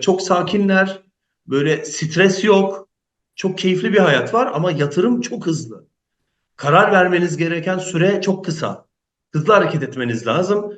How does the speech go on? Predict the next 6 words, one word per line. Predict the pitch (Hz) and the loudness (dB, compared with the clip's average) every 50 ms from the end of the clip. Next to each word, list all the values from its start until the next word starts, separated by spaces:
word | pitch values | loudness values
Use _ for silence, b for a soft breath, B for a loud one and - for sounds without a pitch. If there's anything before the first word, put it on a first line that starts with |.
| B B _ | B B _
Çünkü | - 180 165 156 180 190 180 185 185 185 - - - _ | -6 -4 -4 0 2 2 2 2 -2 -8 -12 -16 -20 _
y-, | - 110 110 110 113 113 - - | -18 -16 -16 -14 -16 -18 -14 -12
yavaş | - 135 127 139 160 196 196 - | -10 -6 0 2 2 2 2 2
kalırsanız | - 196 202 214 - - 196 160 151 - - | 2 2 2 2 2 2 0 0 0 -2 -4
fırsatları | - 147 - - 165 160 - 170 185 202 | -6 -8 -6 -6 -6 -6 -4 -4 -4 -2
kaçırırsınız. | 226 226 - - 233 233 233 - - - 233 240 240 240 - - - | -2 -2 -2 0 -2 -2 -2 -2 -2 -2 0 2 0 0 -2 -6 -14